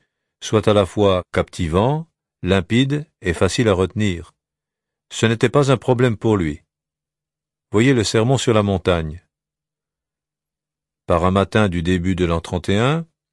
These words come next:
une foule se rassemble sur le versant d'une colline, non loin de la mer de Galilée. Certains qui viennent de Judée et de Jérusalem ont parcouru cent à cent dix kilomètres. D'autres arrivent du nord,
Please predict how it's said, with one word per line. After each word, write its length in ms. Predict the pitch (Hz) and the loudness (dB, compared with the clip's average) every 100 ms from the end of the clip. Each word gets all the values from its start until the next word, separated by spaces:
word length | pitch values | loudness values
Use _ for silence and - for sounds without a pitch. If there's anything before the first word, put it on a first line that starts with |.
| _ _ _ | _ _ _
une 160 | 104 92 | -4 -4
foule 240 | - 131 | 0 -2
se 160 | 117 98 | 0 -2
rassemble 560 | 92 101 - 127 120 98 | 0 0 0 0 0 -4
sur 200 | - 92 | -4 -2
le 100 | 87 | 0
versant 380 | 95 - 123 | -2 -2 -2
d'une 200 | 104 92 | -2 -4
colline, 560 | - 95 85 78 76 78 _ - | -4 -2 -2 -4 -6 -12 _ -10
non 220 | 85 90 | -4 -2
loin 180 | 92 101 | 0 0
de 80 | 90 | 0
la 160 | 85 | -2
mer 200 | 90 92 | 0 -2
de 100 | 90 | -2
Galilée. 560 | 87 85 82 76 71 - _ _ _ _ _ _ _ _ _ - | -2 -4 -4 -6 -8 -12 _ _ _ _ _ _ _ _ _ -16
Certains 540 | - 92 - 107 127 | -6 -4 0 0 0
qui 160 | - 85 | -2 -2
viennent 240 | 90 87 | 0 0
de 100 | 85 | -2
Judée 460 | 76 92 87 95 98 | -2 -2 0 0 0
et 20 | |
de 120 | 85 | -2
Jérusalem 720 | 80 90 82 87 90 107 123 - _ _ _ _ | -2 -2 0 0 0 0 -4 -8 _ _ _ _
ont 140 | 95 85 | -6 -2
parcouru 560 | 98 - 104 87 104 | -2 -2 -4 0 0
cent 340 | 101 - 101 101 | -2 0 0 2
à 80 | 85 | 0
cent 180 | - | -2
dix 140 | 92 98 | -6 -4
kilomètres. 640 | 101 92 80 71 - - _ _ _ _ _ _ _ _ 92 | -2 -2 -2 -8 -12 -20 _ _ _ _ _ _ _ _ -2
D'autres 340 | 110 123 - | 2 2 2
arrivent 260 | 107 107 98 | 2 2 0
du 140 | 107 | 0
nord, 500 | 101 85 73 - | 2 0 -2 -8